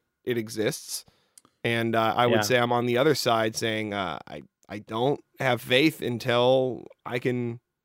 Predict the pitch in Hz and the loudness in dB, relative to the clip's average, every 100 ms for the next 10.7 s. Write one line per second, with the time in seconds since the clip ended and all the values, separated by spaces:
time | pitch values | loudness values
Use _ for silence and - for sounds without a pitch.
0 | _ _ _ _ - 123 143 139 143 143 | _ _ _ _ -6 0 2 2 2 -2
1 | 120 - 147 147 139 127 120 113 - 120 | -2 0 0 0 -4 -2 -2 -4 -4 -4
2 | 117 113 - - 120 117 127 120 117 113 | -2 -6 -8 -6 -4 0 2 2 -2 -2
3 | 123 143 80 50 113 - _ 131 117 - | 0 0 -2 -8 -8 -8 _ 0 0 -2
4 | - - 123 127 147 143 160 156 151 127 | -20 -6 -2 2 4 4 4 2 0 2
5 | 127 123 117 120 110 120 120 113 - _ | 2 2 0 -2 0 0 0 -4 -8 _
6 | - 117 - 127 123 131 117 107 87 80 | -12 -8 0 2 2 2 0 -6 -6 -10
7 | 55 - - _ _ _ - 113 120 127 | -10 -14 -20 _ _ _ -8 -2 2 2
8 | 127 131 131 135 143 147 135 135 135 131 | 2 0 2 4 4 2 -2 0 0 -2
9 | 135 135 - - 131 135 - 131 127 127 | -4 -8 -14 -4 0 0 0 0 2 2
10 | 123 120 - - 117 101 104 | 2 0 -6 -6 -4 -4 -6